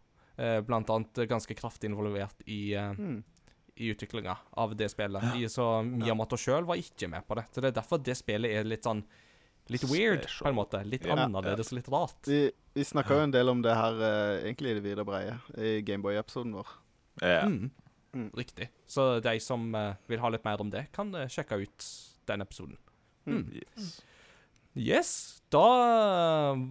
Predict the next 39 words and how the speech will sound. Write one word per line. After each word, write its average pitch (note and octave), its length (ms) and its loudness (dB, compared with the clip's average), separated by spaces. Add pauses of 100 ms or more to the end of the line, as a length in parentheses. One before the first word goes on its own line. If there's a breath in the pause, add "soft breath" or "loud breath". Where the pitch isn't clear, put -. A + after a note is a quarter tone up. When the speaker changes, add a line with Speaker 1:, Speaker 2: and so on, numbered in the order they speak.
(100)
Speaker 1:
var B2+ 160 6
vi G#3 180 2
egentlig E3 160 -2
kommet E3+ 200 0
til F3+ 100 4
veis D#3 240 2
ende D3+ 320 0
for D#3+ 220 2
denne D3 180 2
episoden. D#3 520 -2
Vi E3 80 2
har A2+ 580 2
snakket A2+ 500 0
masse G#2+ 580 0
spennende G#2 380 0
om, A#2 400 2
eh, G#2 220 2 (120)
nytt A2 280 -2
og A#2+ 60 0
gammelt. B2 540 2
Silje, D#3 360 2 (100)
tusen F#3 260 -6
takk G3+ 200 -4
for E3+ 140 2
at D3+ 180 -4
du, E3+ 80 -4
eh, C#3 640 2 (340)
tok - 260 0
tid C#3 200 -2
til D3+ 100 0
å - 20 -2
være C3 160 4
med E3+ 200 2 (140)
og C#3+ 500 0
dele B2+ 240 2
inntrykk B2 260 -2
fra C3 120 0
PlayStation A#2 400 -4
fem. D#3 120 4